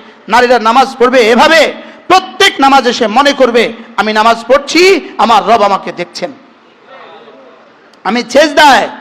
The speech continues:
আমার রব আমার দিকে তাকিয়ে আছেন। আমি দাঁড়ানো, আমার রব আমার দিকে তাকিয়ে আছেন।" আপনি মনে মনে ভাবতে থাকবেন, "আমার রব আমার দিকে তাকিয়ে আছেন।" ওইদিকে রব আপনাকে দেখে দেখে হাসতে থাকবে, ওইদিকে আপনার জীবন ধন্য হতে থাকবে, ওইদিকে আপ-,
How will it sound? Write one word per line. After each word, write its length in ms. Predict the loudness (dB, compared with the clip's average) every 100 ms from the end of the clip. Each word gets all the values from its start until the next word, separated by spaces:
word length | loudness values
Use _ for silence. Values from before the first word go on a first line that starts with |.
| -20 -8
আমার 320 | 0 2 2
রব 200 | 2 2
আমার 240 | 2 0 -2
দিকে 200 | -2 -2
তাকিয়ে 300 | -2 -2 -4
আছেন। 300 | -4 -6 -10 -20 -20 -20 -10 -6
আমি 180 | -4
দাঁড়ানো, 580 | 0 2 4 4 2 0 -8 -6
আমার 240 | 0 0 0
রব 300 | 0 2 2
আমার 200 | 0 -2
দিকে 180 | -2
তাকিয়ে 300 | -2 -2 0
আছেন।" 260 | 0 -2 -6 -10 -14 -6
আপনি 240 | -4 -2
মনে 240 | 0 0 0
মনে 200 | -2 -2
ভাবতে 280 | -4 -4 -6
থাকবেন, 360 | -4 -6 -8 -12 -12 -4
"আমার 260 | -4 0
রব 200 | 0 2
আমার 240 | 0 -2 -4
দিকে 160 | -6
তাকিয়ে 340 | -6 -6 -4 -4
আছেন।" 280 | -4 -8 -12 -6 -2
ওইদিকে 300 | -2 -2 -2
রব 280 | 0 2
আপনাকে 360 | 0 -2 -4 -6
দেখে 200 | -6 -8
দেখে 180 | -8 -10
হাসতে 320 | -12 -14 -16
থাকবে, 240 | -18 -20 -20 _ _ _ -20 -20 -20 -20 -20 -20 -20 -20 -20 -12 -4
ওইদিকে 320 | -2 0 2
আপনার 340 | 0 0 -2 -2
জীবন 300 | -2 -2 0
ধন্য 280 | -2 0
হতে 200 | -2 -2
থাকবে, 360 | -4 -6 -8 -10 -12 -20 -16 -6
ওইদিকে 220 | -4 -2
আপ-, 180 | -2